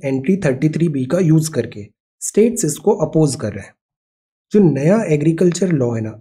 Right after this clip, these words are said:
तो स्टेट अपने डोमेन पे है, सेंटर भी अपने डोमेन पे है। अगर हम ब्रॉडली देखें फार्म बिल में, तो इसमें दो प्रॉब्लम्स हैं, ये दो प्रॉब्लम है। पहला, न्यू एग्रीकल्चर लॉ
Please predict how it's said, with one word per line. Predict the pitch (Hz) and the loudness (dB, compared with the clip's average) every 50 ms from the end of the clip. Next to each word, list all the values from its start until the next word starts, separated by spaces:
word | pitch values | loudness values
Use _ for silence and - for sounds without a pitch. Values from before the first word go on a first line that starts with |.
| _ - | _ -2
तो | 240 254 254 254 | -2 -2 -2 -4
स्टेट | - - - 170 185 220 214 | -8 -4 0 2 2 4 2
अपने | 190 185 214 214 220 | 2 2 4 2 4
डोमेन | 170 156 135 143 151 160 165 | 4 2 2 4 4 2 2
पे | 160 151 | 2 0
है, | 135 131 151 202 | -2 -2 -4 -6
सेंटर | - - - 143 139 139 143 175 180 | -8 -6 -2 -2 0 2 2 2 2
भी | 170 196 185 | 4 4 2
अपने | 160 - 156 156 143 | 2 2 0 0 2
डोमेन | 135 127 120 123 123 123 120 | 2 0 0 0 -2 -2 -4
पे | 131 147 | -6 -8
है। | 185 - _ _ - 156 | -8 -10 _ _ -8 -4
अगर | 160 202 202 | -2 0 2
हम | 226 220 185 135 | 2 2 2 2
ब्रॉडली | - - 127 131 139 147 151 185 214 233 | 0 0 2 2 2 4 4 4 2 4
देखें | 170 156 147 147 - 185 185 | 2 2 0 0 0 -2 -2
फार्म | - - 127 123 135 147 151 131 | -2 -2 -2 0 0 0 0 0
बिल | 123 143 160 165 | 2 2 4 4
में, | 147 127 120 165 - - | 2 0 -2 -4 -8 -12
तो | _ - 185 | _ 0 0
इसमें | 180 180 180 196 214 196 156 127 | 0 2 2 0 0 0 0 0
दो | 127 156 190 185 | 2 4 4 4
प्रॉब्लम्स | - - 131 117 113 117 104 104 101 98 95 | 2 0 -2 -2 -2 -4 -6 -6 -6 -8 -10
हैं, | 92 - _ _ _ _ - | -12 -16 _ _ _ _ -2
ये | 131 170 175 | 2 2 2
दो | 156 156 160 160 | 4 4 2 2
प्रॉब्लम | 160 147 131 117 113 107 98 95 | 2 0 -2 0 -2 -4 -8 -8
है। | 95 101 - _ _ _ _ _ _ _ _ _ _ _ _ - | -12 -14 -18 _ _ _ _ _ _ _ _ _ _ _ _ 0
पहला, | 156 156 180 202 233 247 - - - _ _ _ _ _ _ _ - | 2 2 4 2 2 -2 -6 -14 -20 _ _ _ _ _ _ _ -10
न्यू | 135 139 143 151 185 240 254 226 | -4 0 4 4 6 6 6 6
एग्रीकल्चर | 185 165 147 156 175 175 - 185 190 175 - 220 214 214 | 4 4 4 4 4 4 4 2 0 2 2 0 2 2
लॉ | 175 139 135 | 2 2 2